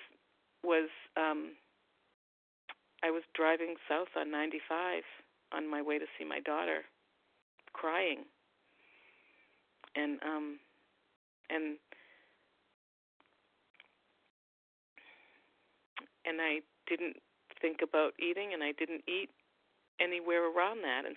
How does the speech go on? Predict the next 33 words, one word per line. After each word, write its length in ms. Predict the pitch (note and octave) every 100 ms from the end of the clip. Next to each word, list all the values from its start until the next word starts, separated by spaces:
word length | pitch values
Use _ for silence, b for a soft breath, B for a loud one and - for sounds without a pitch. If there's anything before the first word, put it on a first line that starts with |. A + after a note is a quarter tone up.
| -
so, 180 | D#3+ D3+ B B B B
you 80 | F3+
know, 220 | D#3+ D3+ - - E3+
there, 180 | E3 - _ -
I 80 | -
can't 300 | - F#3 -
say 120 | F3 D3+
that, 120 | C#3+
like, 200 | D3 - -
you 80 | D#3
know, 100 | C#3+
that 120 | D3
was, 100 | D3+
like, 140 | D3 C#3+
a 80 | - -
small 180 | C#3+
moment, 300 | C#3+ C#3+ D3 D3
maybe 200 | C3+ -
twenty-four 560 | - C#3+ C#3+ C#3+ C3+
hours 260 | C3 C#3 C#3
in 100 | C3
time, 440 | - C#3 C#3 E3 F3 b b b b b
but 180 | D3+ C#3+ - D#3+
that's 220 | E3 E3+ -
when 100 | D3+
I 120 | C#3 D3+
really 260 | D3+ D3
began 360 | C#3 C#3+ D3 C#3+ D3
to 40 | -
feel 160 | C#3+ C3+
carried. 540 | - C#3 C3 A2 F#2+ - - _ _ _ - -
And 100 | E3
I, 180 | D3+